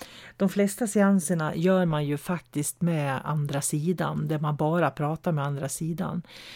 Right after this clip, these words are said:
Men under en dimensionell seans så kan det komma någon från andra sidan, det kan komma en ängel, det kan komma en andlig guide, det kan komma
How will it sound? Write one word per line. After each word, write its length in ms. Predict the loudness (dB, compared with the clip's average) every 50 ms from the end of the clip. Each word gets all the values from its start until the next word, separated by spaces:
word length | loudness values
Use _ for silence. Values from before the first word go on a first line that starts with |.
| -18 -12 -4
Men 300 | 0 0 2 2 0 0
under 320 | 2 2 2 2 2 2
en 180 | 2 2 2 2
dimensionell 640 | 2 2 2 2 0 0 0 4 4 4 4 2 0
seans 460 | -4 -4 -2 0 0 0 -2 -2 -2
så 100 | -2 -4
kan 260 | -2 -2 -2 0 2 2
det 80 | 0
komma 320 | 2 2 2 4 4 4 4
någon 200 | 2 2 0 -2
från 140 | -2 -2
andra 240 | -2 -2 -2 -4 -6
sidan, 600 | -4 -2 0 0 0 0 -2 -2 0 0 2 2 2
det 100 | 2 0
kan 160 | -2 -4 -4
komma 200 | -4 -4 -4 -4
en 60 | -4
ängel, 600 | -2 0 0 0 0 0 0 0 0 0 0 -2 -6 -10 -20 -20 -20 -20 -20 -16 -8 -6
det 100 | -4 -2
kan 160 | 0 -2 -2
komma 220 | 0 -2 -2 -2
en 80 | -2 -2
andlig 460 | -2 0 0 0 0 -2 -4 -4 -2
guide, 580 | -2 -2 0 0 0 0 2 0 0 -2 -4 -8 -18 -20 -20 -20 -12 -8
det 100 | -6 -2
kan 160 | 0 0 0
komma 440 | 2 4 6 6 6 6 4 2